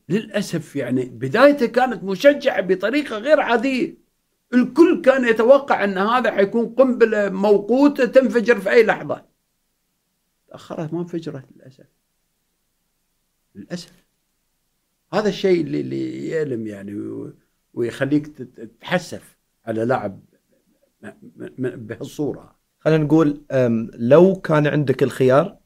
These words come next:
Speaker 2: عندك، آه، عمر عبد الرحمن، زهير بخيت، آه، فهد خميس، منو اللاعب اللي بيكون الأساسي؟ منو الاحتياط؟ منو اللاعب اللي
Speaker 1: يعتمد
Speaker 2: ينفع؟
Speaker 1: على المركز.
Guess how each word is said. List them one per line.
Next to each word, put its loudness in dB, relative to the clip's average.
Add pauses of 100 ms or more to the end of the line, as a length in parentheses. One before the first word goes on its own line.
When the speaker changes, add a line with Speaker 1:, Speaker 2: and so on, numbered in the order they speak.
(640)
Speaker 2:
عندك، -2
آه، 0
عمر 2
عبد 0
الرحمن، 0 (500)
زهير 2
بخيت، -2 (720)
آه، -4
فهد 2
خميس، -10 (440)
منو 4
اللاعب 2
اللي 0
بيكون -4
الأساسي؟ -4
منو 0
الاحتياط؟ -2 (460)
منو 2
اللاعب 4
اللي 2
Speaker 1:
يعتمد 2
Speaker 2:
ينفع؟ -4
Speaker 1:
على 0
المركز. -8